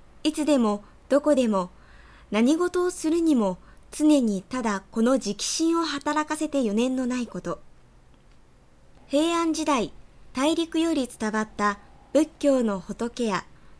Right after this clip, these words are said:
菩薩が衆生を救うために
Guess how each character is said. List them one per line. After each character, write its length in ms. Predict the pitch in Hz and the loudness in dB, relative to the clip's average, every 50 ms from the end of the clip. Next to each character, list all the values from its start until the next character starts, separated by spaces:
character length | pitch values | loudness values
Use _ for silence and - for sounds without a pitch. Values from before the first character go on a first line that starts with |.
| - - | -8 -4
菩 140 | - 220 220 | -4 -2 -2
薩 300 | 247 262 262 262 262 254 | -2 -4 -4 -4 -2 2
が 200 | 247 247 247 247 - - - - | 2 2 2 2 -2 -12 -20 -20
衆 280 | - - - - 226 220 | -18 -12 -6 -4 -4 0
生 300 | - 294 330 330 339 359 | 2 2 2 4 2 2
を 60 | 359 | 0
救 360 | 349 - - - - 339 339 | -2 -4 -6 -4 -2 -2 0
う 40 | 339 | 0
た 160 | 330 320 302 | 0 0 0
め 140 | 294 294 294 | 0 0 0
に 220 | 254 208 190 180 | 0 0 -2 -4